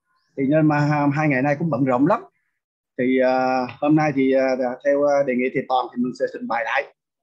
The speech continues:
Mình trình bày lại một cái chủ đề. À, rồi, xin bây giờ chúng ta bắt đầu nhé. Rồi. Rồi. À, xin chào, à, mọi người có mặt trong buổi Zoom hôm nay nhé. Rồi. À,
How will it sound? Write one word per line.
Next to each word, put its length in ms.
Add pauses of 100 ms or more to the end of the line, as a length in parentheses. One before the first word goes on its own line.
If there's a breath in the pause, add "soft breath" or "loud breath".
(420)
Mình 140
trình 160
bày 160
lại 160
một 120
cái 120
chủ 120
đề. 240 (180)
À, 220 (580)
rồi, 200
xin 200
bây 100
giờ 120
chúng 120
ta 100
bắt 140
đầu 180
nhé. 140 (280)
Rồi. 240 (1500)
Rồi. 240 (1400 soft breath)
À, 160
xin 220
chào, 300
à, 280
mọi 240
người 220
có 120
mặt 220
trong 120
buổi 220
Zoom 160
hôm 140
nay 180
nhé. 180 (240)
Rồi. 300 (840)
À, 100